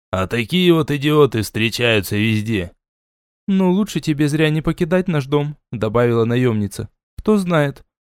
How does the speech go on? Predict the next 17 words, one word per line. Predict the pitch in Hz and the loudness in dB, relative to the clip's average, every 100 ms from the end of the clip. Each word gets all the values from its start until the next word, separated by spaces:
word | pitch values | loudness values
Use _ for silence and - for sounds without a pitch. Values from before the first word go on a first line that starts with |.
| - | -4
вдруг | 147 180 196 | 0 2 2
еще | 190 190 220 | 0 0 2
один | 175 143 | 2 2
такой | 135 151 156 | -2 -2 -2
самоубийца | 143 160 165 170 170 185 - | -2 0 0 0 -2 -4 -2
решит | 135 143 170 151 | -2 -2 -2 -2
рискнуть | 165 - 185 175 | -2 -2 -2 -2
жизнью | 185 190 156 139 | 0 0 0 2
ради | 139 135 | 0 -2
кучи | 135 147 - | -4 -4 -4
золота». | 135 147 131 127 123 - _ _ _ _ - | 0 0 0 -2 -6 -8 _ _ _ _ -20
«К | - | -8
тому | 92 101 113 139 165 | -2 0 4 4 6
же, | 139 113 | 4 2
кроме | 90 107 127 120 | 0 2 2 2
твоего | 104 107 113 120 127 | 0 0 2 4 4
убийства, | 113 104 143 135 113 101 92 | 4 2 2 2 0 -4 -6